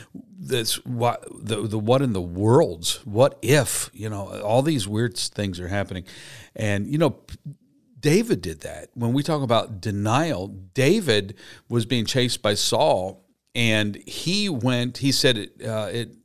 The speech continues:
I shall one day perish by the hand of Saul." So he went to live among the Philistines. He thought it would be good to live there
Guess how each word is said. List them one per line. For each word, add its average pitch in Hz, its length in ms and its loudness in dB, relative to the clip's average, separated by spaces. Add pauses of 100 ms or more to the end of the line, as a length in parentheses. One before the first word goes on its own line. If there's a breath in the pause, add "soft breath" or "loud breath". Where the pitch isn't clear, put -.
I 113 160 -4
shall 131 260 2
one 127 200 0
day 113 320 0 (220)
perish 135 400 2
by 107 160 -2
the 101 80 -4
hand 107 220 -2
of 95 80 -6
Saul." 117 260 0
So 120 100 -4
he 113 80 0
went 135 200 0
to 180 60 -4
live 160 220 4
among 120 240 0
the 101 80 -6
Philistines. 110 640 -2 (300 loud breath)
He 135 100 -4
thought 135 240 4
it 117 60 -2
would 107 120 -4
be 113 100 -2
good 135 340 2
to 110 80 0
live 107 380 0
there 120 480 4